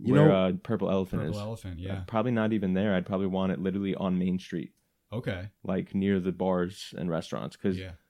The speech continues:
Speaker 2: you know what I always wanted to do when I would drink? I'm like, "I wanna eat healthy," right? It's very,
Speaker 1: Dude, this
Speaker 2: it's
Speaker 1: is
Speaker 2: very
Speaker 1: exactly
Speaker 2: hard
Speaker 1: what I
Speaker 2: at
Speaker 1: was
Speaker 2: two in the
Speaker 1: gonna say.
Speaker 2: morning to go out and eat healthy. I just
Speaker 3: Yeah.
Speaker 2: want a fucking smoothie bowl when I'm,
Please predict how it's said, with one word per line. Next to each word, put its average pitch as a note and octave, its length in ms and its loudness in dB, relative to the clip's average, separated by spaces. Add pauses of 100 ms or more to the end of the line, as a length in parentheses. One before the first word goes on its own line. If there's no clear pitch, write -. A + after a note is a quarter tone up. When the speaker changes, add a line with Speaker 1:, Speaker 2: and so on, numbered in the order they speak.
(200)
Speaker 2:
you G#2 100 0
know G#2+ 140 4
what A#2 280 -4
I F#2 140 0
always G#2+ 340 0
wanted G#2 280 -2
to G#2 80 -8
do A2 240 0
when G2 100 2
I F#2+ 80 0
would F#2 140 0
drink? G2+ 400 -2
I'm F#2 160 -6
like, F2+ 180 -4 (240)
"I G2 60 -2
wanna G2 160 0
eat F#2 180 2
healthy," F#2 420 -2
right? F#2 300 -2 (920)
It's F#2 140 -8
very, G2+ 260 2
Speaker 1:
Dude, G2+ 120 6
this B2+ 80 4
Speaker 2:
it's D3+ 120 4
Speaker 1:
is - 40 6
Speaker 2:
very A#2 160 10
Speaker 1:
exactly A2+ 200 8
Speaker 2:
hard B2 140 6
Speaker 1:
what - 0 -
I A2 40 6
Speaker 2:
at - 40 4
Speaker 1:
was D3+ 80 0
Speaker 2:
two C#3 100 2
in B2+ 80 4
the B2 60 4
Speaker 1:
gonna A#2+ 60 2
say. A#2+ 40 2
Speaker 2:
morning A#2 280 2
to G#2+ 100 -2
go G#2 160 2
out G#2 100 4
and G2+ 100 2
eat F#2+ 120 2
healthy. A2 340 0
I G#2+ 160 4
just C#3+ 120 0
Speaker 3:
Yeah. C#3+ 40 0
Speaker 2:
want C#3 140 2
a - 20 0
fucking G#2+ 300 0
smoothie C3+ 400 0
bowl F2+ 200 2
when E2 100 2
I'm, G2+ 40 4